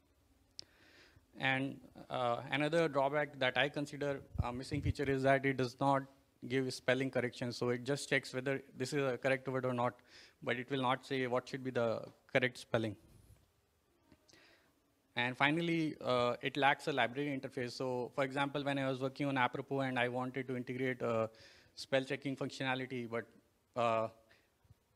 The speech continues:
even though there is a spell checker, I could not use it because it doesn't have any library interface that I could just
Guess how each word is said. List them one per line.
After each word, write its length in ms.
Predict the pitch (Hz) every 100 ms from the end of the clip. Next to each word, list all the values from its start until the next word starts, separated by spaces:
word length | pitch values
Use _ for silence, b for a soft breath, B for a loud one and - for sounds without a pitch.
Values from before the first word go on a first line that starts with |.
| _ -
even 260 | 139 165 165
though 120 | 165
there 140 | 147
is 100 | 151
a 80 | 151
spell 280 | 143 - 143
checker, 300 | 143 131 135
I 100 | 131
could 160 | 139
not 200 | 135 135
use 200 | 131 127
it 120 | 131 123
because 360 | 120 123 120
it 120 | 117
doesn't 300 | 123 120 135
have 220 | 131 120 120
any 280 | 117 120
library 360 | 117 113 113 127 123
interface 300 | 120 - 120
that 140 | 113 117
I 80 |
could 220 | 110 113 110
just 240 | 113 -